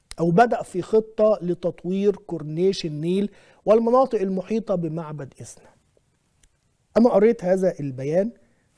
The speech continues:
الصادر عن ديوان عام المحافظة المزيل بإمضة السيد المحافظ، قال لك: "تلقينا تكليفات من السيد رئيس مجلس الوزراء مصطفى مدبولي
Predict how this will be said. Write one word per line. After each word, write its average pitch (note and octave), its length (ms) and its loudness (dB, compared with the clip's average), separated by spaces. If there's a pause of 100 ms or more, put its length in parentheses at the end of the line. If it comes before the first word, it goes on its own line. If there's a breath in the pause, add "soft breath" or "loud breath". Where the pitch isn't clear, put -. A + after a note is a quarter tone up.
(180)
الصادر F#3 500 0
عن E3+ 300 -8 (100)
ديوان D#3+ 360 0
عام E3+ 280 -4
المحافظة F3 600 -4 (680)
المزيل F#3+ 840 2
بإمضة E3+ 500 -2
السيد F3+ 460 2
المحافظ، F#3 680 0 (400 soft breath)
قال G#3 180 4
لك: G#3 320 2 (240)
"تلقينا A3 840 2
تكليفات F#3+ 1000 -4 (480)
من C#3 80 -8
السيد F3+ 460 2
رئيس F3+ 340 -2
مجلس F3 380 0
الوزراء F3 420 0
مصطفى F3 480 -4
مدبولي D#3+ 600 -2